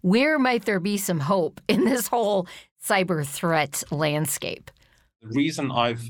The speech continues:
Speaker 2: worked with Zscaler for the last ten years is that I believe personally that zero trust is the only way,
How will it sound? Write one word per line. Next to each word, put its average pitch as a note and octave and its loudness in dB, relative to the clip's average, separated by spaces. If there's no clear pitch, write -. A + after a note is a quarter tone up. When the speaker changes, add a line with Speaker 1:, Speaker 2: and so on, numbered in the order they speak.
Speaker 2:
worked C3 -2
with G#2+ -8
Zscaler A2+ -2
for A2 -6
the G2+ -4
last G#2 0
ten G#2 -2
years F#2+ -4
is F#2+ -4
that - 2
I A#2 2
believe A#2+ -4
personally A#2+ -2
that A2 -6
zero A2 -2
trust A2+ -4
is G#2 -4
the G#2 -6
only C3 0
way, F2+ -2